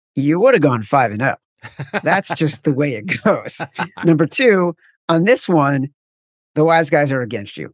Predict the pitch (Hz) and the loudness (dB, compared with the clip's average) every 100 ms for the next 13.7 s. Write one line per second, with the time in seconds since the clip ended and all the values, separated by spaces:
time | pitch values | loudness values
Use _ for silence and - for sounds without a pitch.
0 | - 139 147 170 196 170 160 - 170 175 | -8 0 2 2 2 0 -2 0 2 2
1 | - - - _ _ - 156 147 147 170 | 0 -18 -20 _ _ -6 -4 2 2 4
2 | 147 156 156 151 - 147 143 139 131 123 | 2 2 2 -2 0 2 2 0 -4 -2
3 | 120 117 - _ _ _ _ - 208 233 | -2 -4 -8 _ _ _ _ 0 2 2
4 | 214 151 156 165 165 151 139 139 131 123 | 0 2 4 4 2 2 2 2 2 0
5 | - _ 143 143 131 127 117 104 101 - | -4 _ -8 0 0 0 -2 -4 -4 -6
6 | 151 156 165 160 - 156 139 135 131 139 | -2 0 0 -2 0 0 2 0 0 -2
7 | 131 131 123 - 131 123 139 120 113 - | 0 -2 -2 -2 -4 -2 -2 -4 -8 -14
8 | _ _ 151 160 135 147 131 139 170 165 | _ _ 2 4 4 2 2 4 6 6
9 | 156 151 - 151 143 117 147 139 135 131 | 4 0 -2 -2 -2 0 0 0 -4 -2
10 | 143 135 120 135 139 127 123 123 139 - | 0 -2 0 -2 -2 -2 -2 -2 -4 -2
11 | 143 117 143 - - 156 139 127 117 127 | -4 0 -2 -2 2 4 4 2 -2 -4
12 | 113 127 165 151 143 147 147 139 117 123 | -4 2 4 4 2 2 2 2 -4 -6
13 | 135 123 113 107 131 127 | -6 -4 -6 -2 0 0